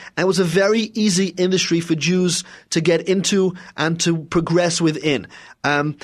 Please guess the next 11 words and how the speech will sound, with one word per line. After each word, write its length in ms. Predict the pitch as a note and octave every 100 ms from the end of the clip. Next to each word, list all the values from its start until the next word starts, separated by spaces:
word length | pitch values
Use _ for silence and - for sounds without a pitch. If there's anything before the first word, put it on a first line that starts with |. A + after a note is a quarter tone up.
| - _
it's 260 | - F#3 -
also, 440 | F#3 G3+ - F#3+
I 140 | D#3 E3+
think, 280 | G3 F3
uh, 220 | E3+ D#3+ -
a 80 | D3+
metaphor 460 | E3 G#3 A3 G3
for 160 | - E3
the 100 | D#3+
Jewish 440 | C#3 F#3+ G3 E3+
experience 840 | E3 D#3 - F#3+ F#3 F3 E3+ -